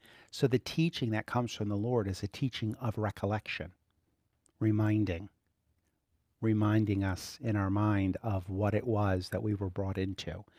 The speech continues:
We know what we were brought out of, but what have we been brought into?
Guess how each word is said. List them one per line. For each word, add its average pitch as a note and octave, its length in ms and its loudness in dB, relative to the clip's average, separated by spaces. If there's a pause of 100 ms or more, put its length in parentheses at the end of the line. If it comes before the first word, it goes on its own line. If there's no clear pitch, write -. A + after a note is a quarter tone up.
(200)
We B2 100 4
know B2 200 10
what D#3 100 4
we B2 120 6
were A2 80 6
brought G2+ 260 2
out B2+ 220 8
of, G2 200 -6 (120)
but G#2+ 80 -6
what A2 220 0
have G2+ 140 0
we G#2+ 80 0
been F#2 180 -2
brought F#2+ 260 -2
into? G#2 420 -4